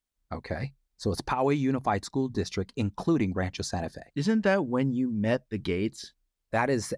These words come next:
Speaker 1: actually went indirectly. I know of them indirectly.
Speaker 2: Right.
Speaker 1: So they were walking distance from my estate. Walking distance.
Speaker 2: Wow.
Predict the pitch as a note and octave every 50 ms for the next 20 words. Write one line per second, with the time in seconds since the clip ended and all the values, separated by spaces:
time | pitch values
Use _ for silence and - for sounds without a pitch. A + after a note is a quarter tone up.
0 | - B2+ A#2 B2 C3 - - B2 A#2 A2 G2+ A2 A#2+ A#2+ - C#3 B2+ C#3 C3 A#2
1 | A#2 G2+ G2 A#2 C#3 C#3 - - F2+ - - - _ _ _ _ - - A2+ A2
2 | A2 G#2+ A2 A#2 A#2 A#2 - - A#2+ A2+ A#2+ A2 G2+ G2 - F#2 F2+ G2 - -
3 | A2+ G2 G2+ G2 F#2+ F2 - F2+ F2+ - - - - - _ _ _ _ - A2+
4 | A2+ G#2+ G2+ - - A2+ G2 A2 G#2+ A2+ G#2+ F#2+ F#2 F2+ F2 G2 G#2+ B2 C3 -
5 | - F#2 E2+ E2 - F#2+ - - - - D#2+ D#2 - - - - F2 E2+ F2+ F2
6 | E2+ E2 - _ _ - - - - - D2+ C2+ - _ _ _ _ _ _ _
7 | _ _ _ _ _ _ _ _ _ _ _ - F2+ F2+ F#2+ G2 - - D2+ D2+
8 | - - - - - - - - _ _ - - - - _ - G#2 A2 G2 -